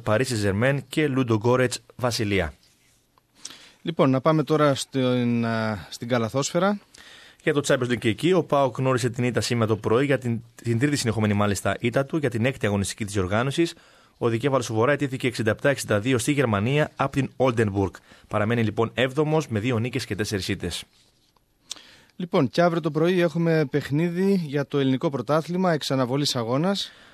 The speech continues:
Speaker 1: Δύο και τέταρτο δική μας ώρα, Θέμη, Ανατολικής Αυστραλίας, ο πας Γιάννενα φιλοξενεί τον Λεβαδιακό για την έβδομη αγωνιστική.
Speaker 2: Λοιπόν, τώρα για το κύπελο Κύπρο. Κύπ-, για το κύπελο το ποδοσφαιρικό της Κύπρου, τι έχουμε;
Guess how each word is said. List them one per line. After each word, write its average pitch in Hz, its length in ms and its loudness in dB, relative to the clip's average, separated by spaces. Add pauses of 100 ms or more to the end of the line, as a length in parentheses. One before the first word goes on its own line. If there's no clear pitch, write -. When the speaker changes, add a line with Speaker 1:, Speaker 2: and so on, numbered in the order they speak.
(120)
Speaker 1:
Δύο 143 240 2
και 139 100 -2
τέταρτο 131 300 0
δική 117 260 -2
μας 117 180 2
ώρα, 120 160 4
Θέμη, 131 240 0
Ανατολικής 110 380 0
Αυστραλίας, 123 680 2
ο 120 80 2
πας 123 240 0
Γιάννενα 127 300 0
φιλοξενεί 117 400 0
τον 120 140 0
Λεβαδιακό 104 460 0
για 123 120 -2
την 120 180 -4
έβδομη 120 360 0
αγωνιστική. 104 520 -2 (1500)
Speaker 2:
Λοιπόν, 165 340 2
τώρα 160 240 4
για 117 120 -2
το 131 100 0
κύπελο 160 320 0
Κύπρο. 135 320 -2 (340)
Κύπ-, - 260 -2 (200)
για 123 140 2
το 123 80 0
κύπελο 156 420 2
το 143 140 -2
ποδοσφαιρικό 135 480 0
της 147 140 -4
Κύπρου, 110 280 -4
τι 143 160 -2
έχουμε; 139 400 0